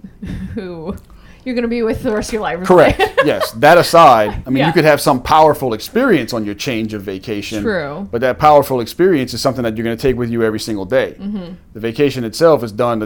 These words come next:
Speaker 2: when you step on a plane to come back home
Speaker 1: Right, right,
Speaker 2: or whatever.
Speaker 1: right. Mm-hmm.
Speaker 2: Which is often why some people who are in chronic pain, uh, go on vacation, have no pain,
Speaker 1: Mm-hmm.
Speaker 2: and the second they get back home,
Speaker 1: All
Speaker 2: they're
Speaker 1: the
Speaker 2: back
Speaker 1: pain
Speaker 2: in
Speaker 1: comes
Speaker 2: pain
Speaker 1: back.
Speaker 2: again.
Speaker 1: One hundred percent.
Speaker 2: It happens
Speaker 1: Yeah.
Speaker 2: all the time.
Speaker 1: All the
Speaker 2: I
Speaker 1: time.
Speaker 2: can't even,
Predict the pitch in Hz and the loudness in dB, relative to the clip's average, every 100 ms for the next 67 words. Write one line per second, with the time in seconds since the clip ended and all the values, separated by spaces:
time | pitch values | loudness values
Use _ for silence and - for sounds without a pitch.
0 | 104 107 104 98 - 117 127 127 - 113 | -6 -8 -8 -8 -4 -4 -4 -6 -6 -4
1 | 107 104 113 101 95 107 104 101 92 90 | -4 -6 -6 -4 -4 -4 -4 -4 -6 -6
2 | 92 127 98 76 - _ _ 214 196 202 | -2 -2 -2 -8 -18 _ _ -8 -8 -8
3 | 170 190 - _ - - 113 117 113 139 | -12 -16 -20 _ -20 -10 -8 -6 4 4
4 | 147 117 107 98 98 98 98 - - - | 4 0 0 2 2 0 -4 -14 -20 -20
5 | - 127 123 113 120 110 107 127 101 - | -12 -8 -6 -4 -2 -2 0 -2 -2 -4
6 | 147 120 107 117 - - - _ - - | -4 -4 -6 -8 -12 -20 -20 _ -20 -12
7 | 90 101 123 117 107 147 156 - 107 113 | -10 -4 -2 0 -2 -2 -4 -4 -8 -6
8 | 110 101 139 165 110 92 101 113 208 202 | -6 -2 0 0 -4 -8 -10 -8 -8 -6
9 | 190 107 107 139 123 113 107 101 98 123 | -8 -8 -4 -4 -4 -4 -6 -4 -4 0
10 | 165 117 113 - - - 117 120 113 107 | 0 0 -4 -10 -20 -10 -2 0 0 -2
11 | 98 170 113 90 95 - - 180 190 208 | 0 0 0 -6 -12 -20 -20 -14 -8 -6
12 | 202 202 - 214 175 156 - 165 131 127 | -6 -10 -14 -12 -10 -10 -14 -16 -10 0
13 | 147 135 131 147 127 127 190 110 82 185 | 2 4 6 6 6 4 4 4 0 -6
14 | 202 196 180 - - 165 151 135 | -6 -6 -6 -4 0 2 2 0